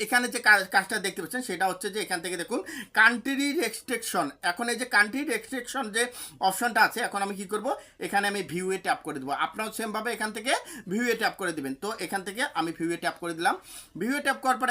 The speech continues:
এখন কি দেখতে পাচ্ছেন, এখান থেকে দেখুন, এখান থেকে রেস্ট্রিকশন টাইপ। এখন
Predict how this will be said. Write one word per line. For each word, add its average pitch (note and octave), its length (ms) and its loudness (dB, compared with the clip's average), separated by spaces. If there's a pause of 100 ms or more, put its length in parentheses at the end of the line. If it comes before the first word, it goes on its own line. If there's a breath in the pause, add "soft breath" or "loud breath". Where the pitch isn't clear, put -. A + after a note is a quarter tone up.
এখন A#3 200 -4
কি A#3 140 -6
দেখতে G#3 200 -4
পাচ্ছেন, B3 280 -6
এখান F#3+ 220 -2
থেকে G3+ 120 -4 (100)
দেখুন, A3 180 -2 (380 loud breath)
এখান G#3+ 260 0
থেকে G#3+ 140 -4 (100)
রেস্ট্রিকশন A#3 480 -4 (140)
টাইপ। F#3+ 180 4 (160)
এখন G#3 160 -4